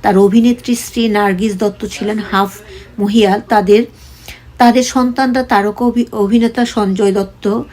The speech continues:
রাজনীতিবিদ প্রিয়া দত্ত ও পারিবারিক সূত্রে একই সম্প্রদায়ভুক্ত। এছাড়াও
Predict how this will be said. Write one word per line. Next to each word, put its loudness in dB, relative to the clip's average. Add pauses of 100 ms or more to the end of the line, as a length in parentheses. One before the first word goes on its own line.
(260)
রাজনীতিবিদ 2
প্রিয়া 2
দত্ত -4
ও 2
পারিবারিক -2
সূত্রে -4
একই -2
সম্প্রদায়ভুক্ত। -4 (760)
এছাড়াও 2